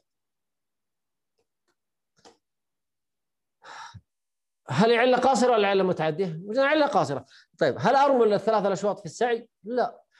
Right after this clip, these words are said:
هل أرمل الثلاثة الأشواط الأولى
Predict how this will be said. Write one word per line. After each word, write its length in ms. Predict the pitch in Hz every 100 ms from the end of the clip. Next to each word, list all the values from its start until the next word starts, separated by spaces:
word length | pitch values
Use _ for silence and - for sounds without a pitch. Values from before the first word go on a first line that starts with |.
| - -
هل 200 | 185 233
أرمل 380 | 254 277 220 185
الثلاثة 400 | - 208 226 202
الأشواط 480 | 196 175 214 208
الأولى 500 | 190 190 214 185 123